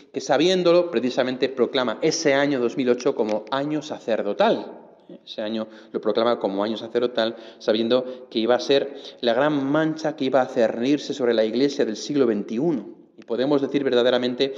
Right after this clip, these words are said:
que el pontificado del Papa Benedicto dieciséis ha estado marcado por esta gran herida, esta gran, este gran dolor en la Iglesia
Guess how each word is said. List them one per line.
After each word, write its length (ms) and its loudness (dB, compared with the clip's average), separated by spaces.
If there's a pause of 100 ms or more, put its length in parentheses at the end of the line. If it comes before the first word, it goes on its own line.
(240)
que 60 -2
el 80 2
pontificado 560 2
del 120 6
Papa 360 2
Benedicto 320 0
dieciséis 440 0
ha 60 -2
estado 320 0
marcado 680 0 (400)
por 160 0
esta 600 0
gran 260 0
herida, 460 2
esta 200 -2
gran, 340 0 (180)
este 160 -8
gran 220 -2
dolor 260 4
en 140 2
la 80 2
Iglesia 480 -2